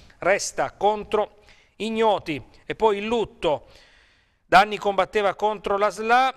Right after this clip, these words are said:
mm, addio a Forlini, uno dei padri della Coppa Interamnia. E siamo al, ancora alla cronaca di Teramo, polo scolastico allo stadio Quello Vecchio, la lista civica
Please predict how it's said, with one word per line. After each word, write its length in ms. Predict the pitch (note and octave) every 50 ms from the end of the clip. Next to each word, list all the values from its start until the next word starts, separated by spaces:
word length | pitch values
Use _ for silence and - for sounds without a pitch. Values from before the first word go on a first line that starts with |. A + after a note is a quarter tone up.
| F#3
mm, 120 | F3+ E3 E3+ -
addio 400 | F3 E3+ E3 F3+ A#3 A3+ G#3+ G3+
a 60 | F3
Forlini, 640 | - - A3 A3+ G#3+ G#3 G#3+ A#3 A#3 G#3 F3 D#3+ D#3
uno 180 | E3 E3 D3
dei 160 | C#3 D#3 F3+
padri 420 | F3 - C#3+ A#2 A2+ G#2+ A2+ A2+ A2+
della 340 | B2+ E3 F3+ E3+ D#3 C#3 -
Coppa 540 | - F#3+ F#3+ F#3 - _ - - F3+ F3 - - _ _ _ _ _ _
Interamnia. 960 | - G3+ G#3+ G3+ - - G3 F#3 F#3 F3+ E3+ D3+ D3+ D3 D3 D3 C#3+ C#3+ - - _ _ - - - - - _
E 80 | _ -
siamo 540 | - - A#3+ B3 B3+ A#3+ A#3+ A#3+ A#3 A#3 -
al, 360 | - F#3+ G3 G3+ G3+ G3+ G3+
ancora 540 | G3+ G3+ G3 G3 F#3+ F#3 F3+ - A#3 B3 A#3
alla 160 | G3+ E3+ -
cronaca 560 | - - G3 G3 F#3 F3+ E3 - - F#3 F3 E3
di 240 | D3 D3+ F#3 E3+
Teramo, 480 | - - G#3+ A3+ A#3 A#3+ A#3 A3 F#3+ E3+
polo 240 | D#3 - G3+ F#3+ F#3
scolastico 640 | - - - F#3+ F#3 G3 G3+ F3+ - - G3 E3 F3+
allo 140 | E3+ E3
stadio 380 | - - - G3+ G3 F3 D#3+ D3+
Quello 340 | - - F3+ F#3 F3 F3 G3
Vecchio, 480 | G3+ G#3+ G#3+ A3 G#3+ _ - - F3+
la 100 | D#3 C#3+
lista 320 | C#3+ D#3+ G3+ - - - D#3
civica 500 | - - G#3 G3 F3+ D#3 - E3+ D3